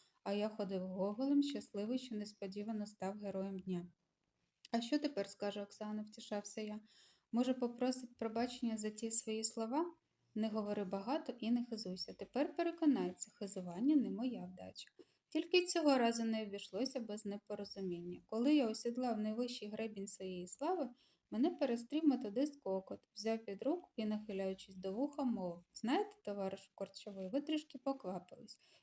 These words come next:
Ініціатива розумна, потрібна, але річ у тому, що в нас заплановано кілька таких пробних уроків перед цією групою в аудиторії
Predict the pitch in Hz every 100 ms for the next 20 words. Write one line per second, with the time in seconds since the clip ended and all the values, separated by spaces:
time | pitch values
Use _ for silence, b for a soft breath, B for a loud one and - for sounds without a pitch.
0 | b 233 240 269 254 254 254 254 277 285
1 | 339 370 190 175 175 - 269 247 208 185
2 | 175 190 185 208 311 208 202 - - 247
3 | 285 247 - 190 190 240 185 - - 190
4 | 208 214 294 294 240 240 302 269 240 240
5 | 240 240 - 247 214 208 196 262 - 269
6 | - 233 - - 277 285 285 277 277 -
7 | 254 247 240 247 240 247 247 180 180 190